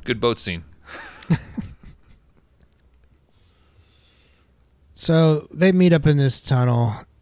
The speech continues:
Speaker 2: Sam pretty much says, "Yo,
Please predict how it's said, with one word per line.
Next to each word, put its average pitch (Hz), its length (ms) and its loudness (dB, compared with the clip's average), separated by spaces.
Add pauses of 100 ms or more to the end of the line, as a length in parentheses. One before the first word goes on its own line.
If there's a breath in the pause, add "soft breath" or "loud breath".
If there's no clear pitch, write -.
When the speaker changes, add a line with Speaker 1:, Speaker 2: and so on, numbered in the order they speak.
(720)
Speaker 2:
Sam 180 380 2
pretty 160 200 4
much 151 180 2
says, 139 520 2
"Yo, 139 340 2